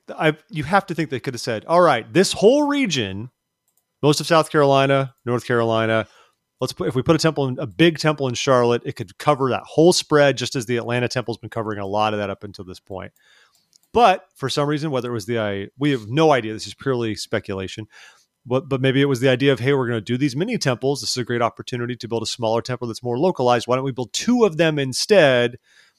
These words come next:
and kind of put them almost equidistant from the Charlotte area, a little bit farther Raleigh is compared to, uh, Columbia.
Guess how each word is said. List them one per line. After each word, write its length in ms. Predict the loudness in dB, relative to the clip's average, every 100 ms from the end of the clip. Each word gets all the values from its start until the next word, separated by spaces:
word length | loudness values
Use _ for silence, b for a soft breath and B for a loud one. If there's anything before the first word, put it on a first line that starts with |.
| b _ -6
and 200 | -4 -2
kind 340 | 2 4 4 2
of 120 | -2
put 160 | -4
them 240 | -2 -4 -6 _
almost 520 | 6 8 8 6 2 0
equidistant 520 | -4 -4 -4 -10 -14
from 100 | -12
the 60 |
Charlotte 340 | -8 -2 -2 -2
area, 140 | -4
a 20 |
little 140 | -4 -4
bit 100 | -4
farther 360 | -4 -2 -4 -6
Raleigh 520 | -2 0 2 0 -4
is 280 | -8 -8 -12
compared 420 | -12 -8 -8 -8
to, 320 | -8 -6 -8 _ _
uh, 80 | -12
Columbia. 600 | -8 -6 -4 -6 -8 -10